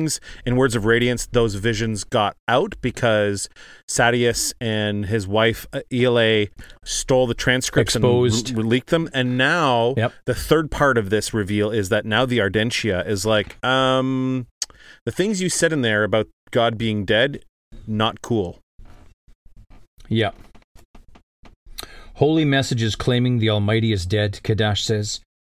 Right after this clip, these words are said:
Speaker 2: "Arriving on the eve of the return of the Voidbringers, Dalinar, can't you see how this looks?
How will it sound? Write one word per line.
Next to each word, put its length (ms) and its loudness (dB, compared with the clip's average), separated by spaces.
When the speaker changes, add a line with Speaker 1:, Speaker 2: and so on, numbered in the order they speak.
Speaker 2:
"Arriving 500 2
on 100 2
the 140 -2
eve 200 2
of 100 2
the 80 0
return 380 2
of 60 2
the 60 2
Voidbringers, 600 2
Dalinar, 440 0
can't 300 -2
you 60 0
see 220 0
how 180 0
this 220 -4
looks? 440 -4